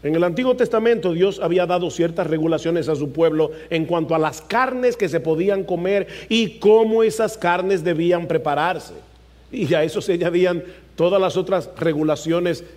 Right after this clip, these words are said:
que los rabinos le añadieron a las leyes de Moisés.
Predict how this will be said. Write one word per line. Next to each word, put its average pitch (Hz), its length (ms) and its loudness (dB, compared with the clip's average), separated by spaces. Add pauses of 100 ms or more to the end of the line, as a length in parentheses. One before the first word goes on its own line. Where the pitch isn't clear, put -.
que 160 100 2
los 156 220 0
rabinos 151 680 -2
le 151 140 2
añadieron 147 880 0 (1040)
a 139 140 0
las 147 220 -2
leyes 143 380 0
de 135 100 -2
Moisés. 147 680 -4